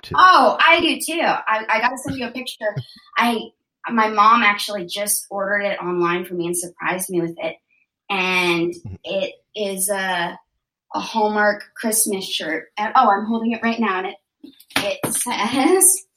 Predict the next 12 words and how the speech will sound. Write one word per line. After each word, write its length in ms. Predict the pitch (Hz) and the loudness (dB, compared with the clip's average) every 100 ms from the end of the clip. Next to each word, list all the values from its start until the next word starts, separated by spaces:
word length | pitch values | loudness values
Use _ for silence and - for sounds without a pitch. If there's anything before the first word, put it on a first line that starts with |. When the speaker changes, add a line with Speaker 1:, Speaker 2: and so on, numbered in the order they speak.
| - - - - - - - - - | -20 -20 -20 -20 -16 -16 -16 -20 -16
Speaker 2:
"This 280 | - 285 349 | 2 4 4
is 160 | 359 294 | 4 6
my 220 | 294 247 | 6 4
Hallmark 480 | 247 262 285 285 277 - | 2 2 4 4 2 -2
Christmas 520 | 294 294 277 240 - 220 | 0 2 0 0 0 2
movie 640 | 214 220 208 185 190 - _ | 0 0 -2 -4 -4 -8 _
watching 440 | 185 185 185 175 160 | 2 2 2 -2 0
shirt." 340 | - - - - | -2 -2 -4 -2
So 220 | - 196 | 0 2
Speaker 1:
<laughs> 1080 | 170 160 165 _ _ _ _ _ - - | 2 2 -2 _ _ _ _ _ -20 -4
Speaker 2:
I 220 | 208 - - | 2 2 4
have 360 | - - 233 | 6 6 4